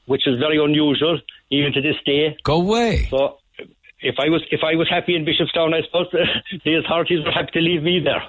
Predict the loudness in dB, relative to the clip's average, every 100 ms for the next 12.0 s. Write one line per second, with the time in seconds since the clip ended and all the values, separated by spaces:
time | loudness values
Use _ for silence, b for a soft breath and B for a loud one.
0 | -4 0 2 0 -2 0 2 2 2 0
1 | 0 0 0 2 2 2 0 -2 -2 0
2 | 2 2 2 2 2 2 2 2 0 0
3 | -2 2 0 0 -4 0 0 0 -2 0
4 | 0 0 0 0 0 2 2 -2 -2 -4
5 | -4 -12 _ _ _ _ _ _ -6 0
6 | 2 4 2 0 -6 -2 0 0 0 -2
7 | 0 0 0 0 0 2 2 2 0 0
8 | 2 2 2 2 4 4 2 2 0 0
9 | 0 -2 -2 0 2 2 2 0 0 -2
10 | -2 0 2 2 2 2 0 0 0 0
11 | 0 0 0 -2 0 0 2 2 4